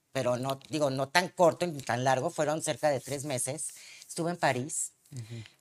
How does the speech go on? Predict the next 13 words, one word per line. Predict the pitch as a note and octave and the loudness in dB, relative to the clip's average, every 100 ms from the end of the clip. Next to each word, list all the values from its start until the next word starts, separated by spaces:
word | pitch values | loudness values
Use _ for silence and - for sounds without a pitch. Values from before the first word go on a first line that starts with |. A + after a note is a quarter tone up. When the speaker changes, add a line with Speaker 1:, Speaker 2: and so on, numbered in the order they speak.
| _ | _
Speaker 1:
am, | D#3 D#3 D#3 E3+ | 2 2 2 0
en | D#3+ | 0
una | D#3+ E3+ - | 2 2 0
feria | - G3 F3 E3+ D3+ D#3+ E3+ | 4 4 6 6 6 4 2
que | E3 | 0
se | - C#3 | 0 0
llama | D3 D3+ | -2 -2
Art | - D#3 D#3 | 0 -2 0
Capital, | D#3 C3+ C#3 D#3 D3 G3+ C3+ | -4 -4 -4 -2 -2 -2 -6
son | - D#3 | -6 -6
todos | C3+ D#3 F3 | -4 -2 -2
los | F#3 | -2
febreros, | E3 D3 C3+ C3+ E3+ - | -2 0 2 2 -2 -6